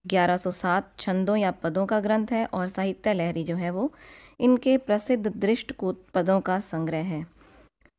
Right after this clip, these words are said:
ये सारस्वत ब्राह्मण और चंद्रबरदाई,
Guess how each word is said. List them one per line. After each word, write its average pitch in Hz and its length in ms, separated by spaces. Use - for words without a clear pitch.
ये 233 220
सारस्वत 208 720
ब्राह्मण 180 420
और 220 260
चंद्रबरदाई, 214 840